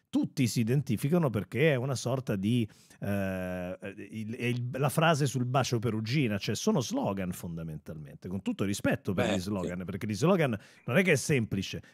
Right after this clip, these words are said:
Speaker 1: gli slogan
Speaker 2: Non è che è semplice, scrivere, scrivere
Speaker 1: Oh.
Speaker 2: "siamo solo noi" non è
Speaker 1: Certo,
Speaker 2: semplicissimo,
Speaker 1: è un, è un mes-,
Speaker 2: anzi,
Speaker 1: è un
Speaker 2: è
Speaker 1: mestiere, il co-, il copywriter che è quello che dovrebbe fare, creare gli slogan, è un
Speaker 2: Sì, no, ma
Speaker 1: mestiere
Speaker 2: io
Speaker 1: anche molto
Speaker 2: credo
Speaker 1: ambito.
Speaker 2: che, tanto per citare, visto che ci siamo addentrati, "siamo solo noi" implica anche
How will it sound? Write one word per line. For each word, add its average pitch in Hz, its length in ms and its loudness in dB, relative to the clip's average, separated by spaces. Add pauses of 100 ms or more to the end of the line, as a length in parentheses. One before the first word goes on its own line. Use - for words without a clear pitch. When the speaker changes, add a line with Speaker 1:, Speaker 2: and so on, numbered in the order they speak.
Speaker 1:
gli 101 100 -6
slogan 165 340 4
Speaker 2:
Non 110 160 4
è 113 60 4
che 110 80 0
è - 20 0
semplice, - 380 -2
scrivere, 113 520 0 (220)
scrivere 117 720 2
Speaker 1:
Oh. 95 60 -4
Speaker 2:
"siamo 113 280 -4
solo 110 220 0
noi" 117 320 2
non 101 160 -4
è 104 80 -4
Speaker 1:
Certo, - 220 4
Speaker 2:
semplicissimo, - 300 -4
Speaker 1:
è 139 40 4
un, 147 160 2
è 139 80 0
un 131 140 4
mes-, 135 140 2
Speaker 2:
anzi, - 280 4
Speaker 1:
è - 20 4
un 120 120 2
Speaker 2:
è - 20 0
Speaker 1:
mestiere, 151 560 6
il 110 120 -2
co-, 143 120 -4
il 127 140 -2
copywriter 123 680 2
che 92 100 -8
è 85 40 -10
quello 95 220 -4
che 90 100 -4
dovrebbe 92 320 -4
fare, 82 340 -8
creare 95 340 -6
gli 113 140 -4
slogan, 95 460 -4
è 85 140 -8
un 85 200 -6
Speaker 2:
Sì, 247 140 6
no, 233 80 8
ma 113 120 6
Speaker 1:
mestiere 170 200 6
Speaker 2:
io 107 80 -8
Speaker 1:
anche 98 180 -4
molto 120 300 -2
Speaker 2:
credo 123 240 6
Speaker 1:
ambito. 110 280 0
Speaker 2:
che, 95 160 -10 (160)
tanto 113 300 -2
per 98 140 -2
citare, 92 1200 0
visto 85 300 -6
che 78 200 -2
ci - 140 -10
siamo 98 240 2
addentrati, 95 540 2
"siamo 117 280 -2
solo 131 220 0
noi" 104 560 -2
implica 98 500 -4
anche 117 440 0